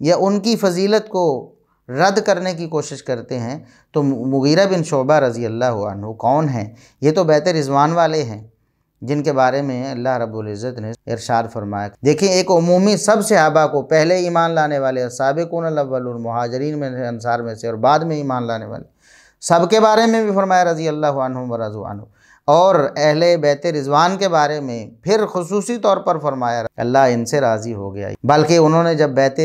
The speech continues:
रिजवान की तो अल्लाह रब्बुल इज़्ज़त ने फरमाया, "यदुल्लाहि फ़ौक़ा अयदीहिम", उनका हाथ नबी पाक सल्लल्लाहु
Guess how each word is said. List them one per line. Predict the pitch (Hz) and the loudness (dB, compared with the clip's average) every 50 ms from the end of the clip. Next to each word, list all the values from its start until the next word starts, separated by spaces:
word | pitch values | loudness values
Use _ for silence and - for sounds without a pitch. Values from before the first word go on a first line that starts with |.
| 156 | 0
रिजवान | 139 135 123 123 131 139 151 170 175 170 | 0 0 0 2 4 4 4 4 2 -2
की | 165 151 131 117 101 - - _ _ _ _ - | -4 -6 -8 -8 -8 -12 -16 _ _ _ _ -6
तो | 127 | -6
अल्लाह | 127 131 143 147 139 | -2 0 2 2 2
रब्बुल | 127 123 117 113 117 117 113 | 2 0 -2 -4 -6 -6 -6
इज़्ज़त | 110 107 123 135 127 | -6 -6 -8 -8 -6
ने | 123 120 | -8 -8
फरमाया, | 110 120 110 110 110 113 110 110 104 | -8 -8 -6 -4 -4 -4 -2 -2 -4
"यदुल्लाहि | 101 107 107 110 120 135 139 123 113 110 | -4 -4 -4 -2 0 2 2 2 0 -2
फ़ौक़ा | 107 127 123 123 123 123 104 | -6 -6 -8 -6 -4 -4 -4
अयदीहिम", | 101 101 101 101 107 131 143 135 110 104 - 107 - _ _ _ _ _ _ _ _ _ _ _ _ _ | -4 -4 -6 -6 -6 -6 -6 -6 -6 -8 -12 -14 -18 _ _ _ _ _ _ _ _ _ _ _ _ _
उनका | - 107 113 123 120 143 135 | -8 -6 -4 0 2 2 4
हाथ | 117 120 127 131 131 127 | 6 6 4 4 4 2
नबी | 127 117 113 123 117 | 0 -2 -2 -2 0
पाक | 120 117 123 135 135 | 2 4 4 4 2
सल्लल्लाहु | - 131 117 113 107 | 0 -4 -4 -2 -2